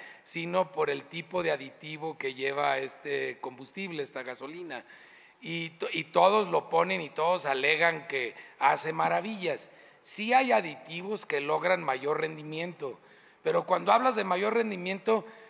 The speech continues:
estás hablando de cinco, seis, siete, ocho por ciento de mayor rendimiento. Y no justifica las diferencias, eh,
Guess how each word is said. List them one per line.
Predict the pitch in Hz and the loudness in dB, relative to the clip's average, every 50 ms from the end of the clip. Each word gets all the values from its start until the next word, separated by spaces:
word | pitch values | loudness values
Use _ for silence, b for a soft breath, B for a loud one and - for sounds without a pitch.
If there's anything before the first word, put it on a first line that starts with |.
| B B | B B
estás | 160 156 - 196 202 214 - | -10 -6 0 2 2 2 4
hablando | 220 202 180 185 196 202 220 214 214 196 | 2 2 4 4 4 4 4 2 -2 -2
de | 170 151 | -2 -4
cinco, | - - - 170 180 196 214 220 190 196 190 175 | -4 -6 -8 -6 -6 -6 -6 -6 -6 -6 -6 -6
seis, | 151 - - 175 185 196 220 220 214 185 156 - - - - _ _ _ _ _ _ _ _ _ _ | -6 -2 0 2 2 2 2 0 -2 -4 -10 -12 -14 -18 -20 _ _ _ _ _ _ _ _ _ _
siete, | - - - - 160 170 185 202 196 - 208 190 185 - | -14 -12 -8 -4 0 2 2 2 0 -2 -6 -6 0 6
ocho | - 196 226 262 262 - 240 226 - | 6 6 6 6 2 -2 -8 -8 -8
por | - 160 143 131 | -8 -8 -8 -8
ciento | - - 143 147 139 127 117 - 123 117 104 B B B B B B B B | -6 -2 -2 -2 -2 -2 -6 -10 -10 -10 -10 B B B B B B B B
de | - - 143 | -6 -2 -2
mayor | 143 143 143 139 139 131 135 143 139 143 143 139 135 123 113 - B B B B B B B - | 0 2 2 2 2 2 2 2 4 4 2 2 0 -4 -8 -12 B B B B B B B -12
rendimiento. | 127 139 147 147 139 131 131 127 131 127 123 120 117 110 - 110 104 92 B B B B B B B B | -6 -2 -2 -2 -2 -4 -10 -10 -8 -8 -8 -8 -8 -10 -12 -14 -14 -14 B B B B B B B B
Y | - 160 | -6 -4
no | 160 156 160 170 | -2 2 2 0
justifica | - - 170 165 - - 151 139 123 - - 143 147 151 - - 147 147 | 0 -2 -8 -10 -10 -10 -10 -12 -12 -12 -12 -12 -12 -8 -2 0 0 0
las | 135 123 120 107 | 0 -2 -6 -8
diferencias, | 120 113 - 123 117 120 120 123 123 113 117 127 131 123 120 110 - - | -12 -12 -10 -8 -6 -6 -6 -6 -8 -6 -4 -2 -2 -2 -4 -6 -10 -12
eh, | 120 113 - | -12 -14 -14